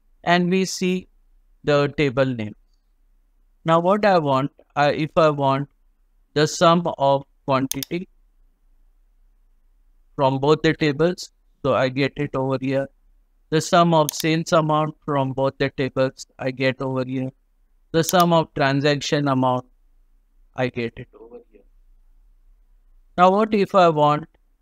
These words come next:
store wise? Store one, sum of quantity, sum of transaction, sum of sales. Store two, we want the similar data.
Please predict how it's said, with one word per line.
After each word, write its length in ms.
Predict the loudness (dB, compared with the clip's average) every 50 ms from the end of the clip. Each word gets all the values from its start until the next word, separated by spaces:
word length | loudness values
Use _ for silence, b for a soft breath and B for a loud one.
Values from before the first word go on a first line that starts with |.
| _ _ _
store 500 | _ -20 -16 _ -2 0 2 2 2 2 2
wise? 420 | 2 0 0 -2 -6 -14 -20 -20 _
Store 520 | _ _ _ _ 0 4 4 4 4 2 2
one, 240 | 2 2 2 2 -2 _ _ _ _
sum 340 | _ -6 0 0 2 2 2
of 160 | 0 -2 -2 _ -2
quantity, 600 | -2 -2 -2 -2 -4 -8 -10 -8 -6 -4 -4 -4 -4
sum 300 | -2 0 0 2 2 2
of 140 | 2 0 0 _ -2
transaction, 680 | -2 -2 -2 -2 -2 -2 -4 -4 -4 -8 -6 -6 -6 -6 _ _
sum 280 | -8 -2 -2 0 2 2
of 160 | 0 0 -2
sales. 460 | -4 -6 -4 -4 -4 -4 -8 _ -20 _ _ _ _ _ _ _ _ _ _ _ _ _ _ _ _
Store 340 | 0 4 6 6 4 4 0
two, 220 | -4 -6 -6 -6 -8 _ _ _ _ _ _ _ _ _ 0
we 140 | 2 2 2
want 320 | 4 2 2 0 0 0
the 200 | 0 0 -2 -2 _ _ _ -20
similar 560 | -14 -6 -6 -2 -2 0 2 4 4 4 2
data. 180 | 0 -10 -16